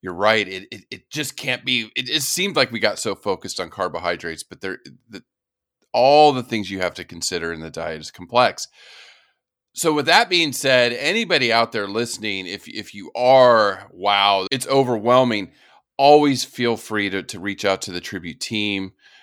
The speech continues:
you know, talk about what you're feeding your horse, and they will help you find the right feed,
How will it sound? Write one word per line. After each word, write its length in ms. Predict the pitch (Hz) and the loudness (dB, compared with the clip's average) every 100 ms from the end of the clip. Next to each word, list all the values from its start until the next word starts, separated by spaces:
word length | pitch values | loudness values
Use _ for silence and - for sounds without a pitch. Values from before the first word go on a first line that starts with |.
| _ | _
you 120 | 98 | -14
know, 80 | 87 | -14
talk 360 | 80 - 107 104 | -12 0 0 2
about 240 | 101 92 | 0 0
what 180 | 95 - | -2 -6
you're 100 | 98 | -10
feeding 360 | - 98 92 | -10 -10 -8
your 140 | 87 85 | -8 -10
horse, 680 | 98 98 95 92 - - - _ _ _ | -6 -2 0 -2 -4 -10 -12 _ _ _
and 500 | 101 95 92 90 90 | -10 -4 -2 -2 -4
they 220 | 85 78 95 | -6 -8 -6
will 100 | 90 | -6
help 480 | - 104 101 - | -2 0 0 -2
you 180 | 95 92 | -6 -6
find 500 | 85 95 87 87 82 | -4 -2 0 -2 -4
the 180 | 85 85 | -10 -10
right 280 | 82 85 - | -4 -4 -6
feed, 520 | - 87 82 82 80 | -12 -10 -8 -10 -12